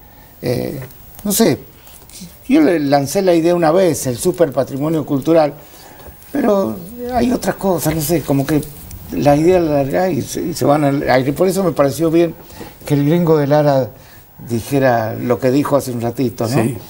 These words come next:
Speaker 2: muy bueno.
Speaker 1: El, el gringo tiene cuarenta inventos, entre otras cosas que hizo el gringo por San Juan, ¿no?
Speaker 2: <laughs>
Speaker 1: Bueno, un gusto, Miguel.
Speaker 2: Bueno,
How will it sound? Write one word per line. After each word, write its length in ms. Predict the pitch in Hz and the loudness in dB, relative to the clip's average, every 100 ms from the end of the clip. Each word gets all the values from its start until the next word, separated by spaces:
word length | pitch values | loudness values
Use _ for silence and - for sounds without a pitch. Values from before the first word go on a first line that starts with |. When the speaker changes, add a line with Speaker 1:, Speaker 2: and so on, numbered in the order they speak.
| - | 0
Speaker 2:
muy 140 | 127 123 | 2 4
bueno. 240 | 107 101 | 2 0
Speaker 1:
El, 100 | 139 | 0
el 300 | 151 - 139 | 0 0 2
gringo 340 | 156 185 170 | 2 2 2
tiene 240 | 165 160 160 | 0 -2 -2
cuarenta 380 | 156 175 185 175 | 0 0 -2 -6
inventos, 480 | 123 92 92 - 92 - - - - - - - - - | -4 -6 -6 -10 -12 -14 -20 -20 -20 -20 -20 -20 -20 -4
entre 360 | 403 392 202 196 | 2 4 4 4
otras 260 | - 175 | 2 -2
cosas 340 | - 247 - 123 | 0 0 0 -2
que 80 | 147 | 0
hizo 120 | 151 | 2
el 60 | 151 | 2
gringo 320 | 160 160 139 | 2 0 -4
por 140 | 120 107 | -4 -4
San 180 | 127 | -4
Juan, 280 | 127 139 120 | 0 0 0
¿no? 160 | 117 277 - - - - | -4 -6 -10 -20 -20 -20
Speaker 2:
<laughs> 440 | - - - - - | -20 -20 -20 -6 0
Speaker 1:
Bueno, 200 | 143 110 - - - - - | 0 0 -10 -18 -20 -20 -8
un 120 | 165 | -2
gusto, 280 | 160 131 127 | 0 0 0
Miguel. 360 | 123 156 123 - - | 2 2 2 -6 -10
Speaker 2:
Bueno, 400 | 120 120 101 | -2 -2 -2